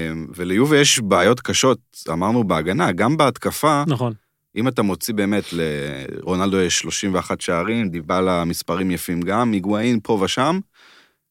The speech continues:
Speaker 1: אה, מלך, המקום הרביעי כבש שלושה שערים, זאת אומרת, יש לך גם את ברנרדסקי וגם את דוגלס קוסטה, שני שחקנים שיכולים לעשות את ההבדל מהכנפיים,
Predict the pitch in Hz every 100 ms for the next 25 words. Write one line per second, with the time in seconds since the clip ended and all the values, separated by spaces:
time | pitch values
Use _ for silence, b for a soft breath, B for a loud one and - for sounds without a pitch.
0 | _ - 95 98 98 95 95 98 110 127
1 | - 95 95 98 135 143 127 120 131 120
2 | 110 117 - 113 123 110 117 110 101 82
3 | - 87 87 85 82 - b b 85 -
4 | 117 139 156 117 113 107 98 95 - -
5 | 80 85 104 110 101 98 92 - 98 -
6 | - - 101 - - 92 95 85 - 95
7 | 90 92 92 82 85 104 107 85 82 87
8 | 82 101 127 147